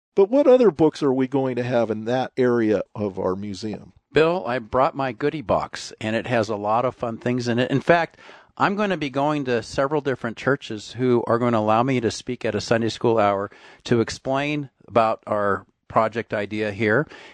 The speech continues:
Speaker 2: and to bring some of the archaeology and the old books that I have that will be included in this museum. And so I brought some today just so I could have them in my hands and talk about them.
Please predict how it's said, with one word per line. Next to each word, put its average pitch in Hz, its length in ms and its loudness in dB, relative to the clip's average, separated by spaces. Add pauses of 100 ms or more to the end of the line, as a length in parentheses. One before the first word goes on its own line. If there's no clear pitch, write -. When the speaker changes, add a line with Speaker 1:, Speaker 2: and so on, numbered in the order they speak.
Speaker 2:
and 120 380 0
to - 160 -8
bring 120 420 -2
some 160 240 -4
of 131 180 -4
the 117 240 -2
archaeology 127 1000 -2
and 104 180 -2
the 98 80 -4
old 120 260 0
books 113 300 -2
that 117 140 -6
I 110 140 -4
have 98 420 -6 (320)
that 107 120 2
will 110 120 2
be 113 420 2
included 127 580 2
in 104 220 -4
this 101 240 -4
museum. 101 460 -2
And 90 100 -4
so 107 140 2
I 107 80 4
brought 156 280 2
some 196 220 -2
today 120 480 -2 (300)
just 143 240 2
so 139 200 0
I 123 120 0
could 113 160 -8
have 147 240 -4
them 143 140 -4
in 127 60 -4
my 113 140 -4
hands 104 400 0
and 101 180 -10
talk 139 300 0
about 107 320 -2
them. 95 240 -2